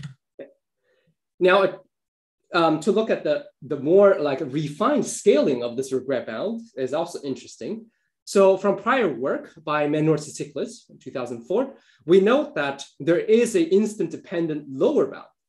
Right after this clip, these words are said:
showing that for bandit problems with arm gap delta, that the best regret, uh, you can hope in our regime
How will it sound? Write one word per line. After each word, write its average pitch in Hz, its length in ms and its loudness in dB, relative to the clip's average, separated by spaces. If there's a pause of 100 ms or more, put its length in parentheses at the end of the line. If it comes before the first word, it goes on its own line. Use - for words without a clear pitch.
showing 185 440 2
that 143 340 -6 (340)
for 165 240 2
bandit 175 340 0
problems 156 480 -6
with 160 160 -2
arm 151 300 -2
gap 143 300 -6
delta, 165 420 -8 (460)
that 180 180 4
the 185 60 0
best 233 480 -4
regret, 165 600 0 (380)
uh, 147 260 -2
you 165 120 -8
can 147 180 -4
hope 240 320 0
in 147 140 0
our 143 160 -4
regime 143 580 -2